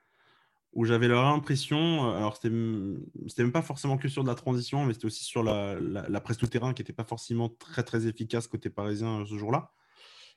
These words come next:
Mais, euh, mais que parfois, lorsque, bah, c'est sûr, hein, c'est, s'ils ont pas la tête connectée, euh, tous ensemble,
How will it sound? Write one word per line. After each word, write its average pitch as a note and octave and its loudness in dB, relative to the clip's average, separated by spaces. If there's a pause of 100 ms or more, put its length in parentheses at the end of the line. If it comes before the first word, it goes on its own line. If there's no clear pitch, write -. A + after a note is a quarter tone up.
(160)
Mais, D3 8
euh, B2+ 6 (360)
mais C3 6
que C3+ 2
parfois, E3 4
lorsque, D3 2
bah, A#2+ 2
c'est - -6
sûr, E3 6
hein, B2+ 6
c'est, A#2 -2
s'ils C#3+ 0
ont C3+ 4
pas D3 2
la C3+ 4
tête C#3 -2
connectée, C3+ 2
euh, A2 4
tous C#3 -4
ensemble, D3 0